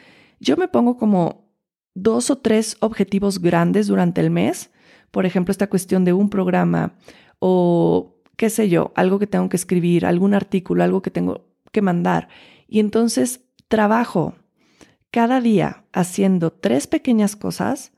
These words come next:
para llegar a ese objetivo grande. Tal vez el objetivo grande lo puedo lograr en una semana,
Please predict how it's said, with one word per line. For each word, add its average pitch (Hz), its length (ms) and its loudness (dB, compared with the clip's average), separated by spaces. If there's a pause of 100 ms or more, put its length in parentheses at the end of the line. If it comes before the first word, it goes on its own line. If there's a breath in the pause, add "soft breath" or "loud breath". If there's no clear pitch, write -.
(560)
para 208 220 2
llegar 208 260 2
a 226 40 2
ese 226 140 -2
objetivo 196 480 -2
grande. 170 520 -2 (640 soft breath)
Tal 226 160 2
vez 240 160 0
el 240 80 2
objetivo 202 420 -2
grande 190 280 0
lo 180 120 0
puedo 175 140 0
lograr 170 260 2
en 170 120 0
una 170 160 0
semana, 170 540 -4